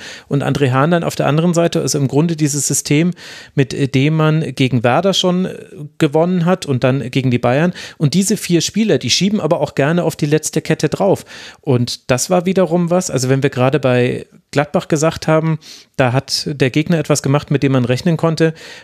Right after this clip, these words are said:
wovon dann offenbar die Gladbach überrascht waren. Ein bisschen hatte ich dieses Gefühl bei Schalke ehrlich gesagt auch.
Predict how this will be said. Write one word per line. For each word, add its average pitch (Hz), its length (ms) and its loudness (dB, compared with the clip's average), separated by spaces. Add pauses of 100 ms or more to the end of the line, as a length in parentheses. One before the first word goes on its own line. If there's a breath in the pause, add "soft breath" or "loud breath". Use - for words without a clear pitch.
wovon 143 600 -2
dann 143 160 2
offenbar 135 320 0
die 131 100 -2
Gladbach 139 380 0
überrascht 131 400 0
waren. 175 200 2 (280 loud breath)
Ein 135 80 -6
bisschen 180 320 0
hatte 196 140 0
ich - 60 -4
dieses 160 280 -2
Gefühl 180 300 -2
bei 165 100 2
Schalke 156 340 0
ehrlich 147 280 -6
gesagt 139 380 -2
auch. 143 280 -4